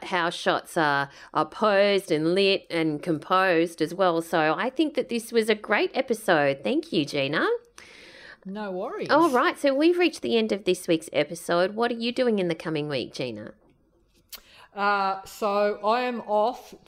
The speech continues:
Speaker 2: to the country, so I'm
Speaker 1: Oh.
Speaker 2: doing more farmers, which is like, hon-, honestly, they're beautiful. I've so loved meeting all these people, so I'm doing that. I've got a whole batch of editing to do,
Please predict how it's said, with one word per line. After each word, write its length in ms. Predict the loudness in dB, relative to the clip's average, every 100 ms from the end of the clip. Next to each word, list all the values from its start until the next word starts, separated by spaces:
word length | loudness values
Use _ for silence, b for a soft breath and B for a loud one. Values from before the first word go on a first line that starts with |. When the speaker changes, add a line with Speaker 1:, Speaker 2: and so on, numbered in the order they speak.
| -8
Speaker 2:
to 520 | -4 -2 -2 -4 -6 -8
the 600 | -6 -4 -4 -6 -10 -16 _ -12
country, 580 | -4 -4 -2 -2 0 -2
so 220 | -2 2
I'm 300 | 4 4 2
Speaker 1:
Oh. 20 |
Speaker 2:
doing 280 | 2 2 2
more 160 | 0 -2
farmers, 600 | -4 -4 -2 0 -2 -4
which 180 | -8 -8
is 140 | -4
like, 160 | -4 -4
hon-, 180 | -8 -6
honestly, 580 | -8 -8 -4 -2 -2 -6 -4
they're 160 | -4
beautiful. 680 | -4 -4 -2 -2 -4 -4 -2
I've 180 | -2 -4 -10 -18 -18 -18
so 520 | -16 -16 -16 -16 -18 -8
loved 560 | -6 -4 0 0 -2 -6
meeting 420 | -4 -2 0 -2
all 180 | -4 -2
these 260 | 0 -2 -2
people, 320 | -4 -4 -4
so 120 | -4
I'm 120 | -2
doing 240 | 2 2 2
that. 240 | -2 -2 B B -6
I've 140 | -2
got 160 | 0 -2
a 40 |
whole 240 | 0 0 0
batch 420 | -2 -4 -2 -2
of 140 | -2
editing 500 | -2 -2 -2 -2 -4 -6
to 120 | -6
do, 420 | -4 0 0 -2